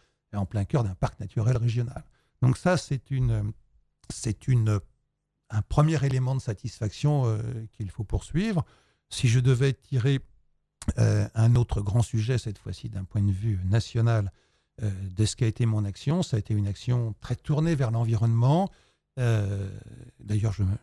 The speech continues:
je suis membre de la commission développement durable et aménagement du territoire. Et cette action, euh, s'est concentrée sur la lutte contre le plastique. Pourquoi ? Parce que le plastique, c'est dramatique.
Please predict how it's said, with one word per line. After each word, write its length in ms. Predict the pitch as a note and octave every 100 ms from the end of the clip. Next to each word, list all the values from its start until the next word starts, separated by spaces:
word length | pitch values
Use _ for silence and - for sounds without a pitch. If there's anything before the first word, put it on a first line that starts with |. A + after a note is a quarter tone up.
| -
je 60 |
suis 220 | A2 - A2
membre 320 | A#2+ B2 G#2
de 60 |
la 60 | G#2
commission 460 | - G#2+ G#2 - A2+
développement 400 | A2 G2+ - G#2
durable 380 | G2+ G#2+ G#2
et 20 | G2+
aménagement 480 | G2 G2+ G2 G#2
du 140 | G2+ G2
territoire. 640 | G#2 F#2 - A2+ D3+ F3 D#3 _ _ _ _ _ _
Et 80 | G#2+
cette 260 | - C3 -
action, 460 | G#2 - C#3+ F3+ - _ _ _ _ _
euh, 280 | C3 A2 G2+ - - - - - -
s'est 300 | A2+ - B2+
concentrée 720 | - - A3 F3 E3 - F3
sur 320 | - - D#3
la 100 | C3+
lutte 240 | B2 D#3 -
contre 240 | - - C#3+
le 80 | B2+
plastique. 480 | C3+ - A2 _ _ _ _ _ _
Pourquoi ? 440 | A2+ - B2 E3 D3
Parce 180 | -
que 80 | _
le 80 | _
plastique, 340 | - - - G2
c'est 160 | - G2+
dramatique. 680 | G#2 G#2+ G#2 A2 C#3 -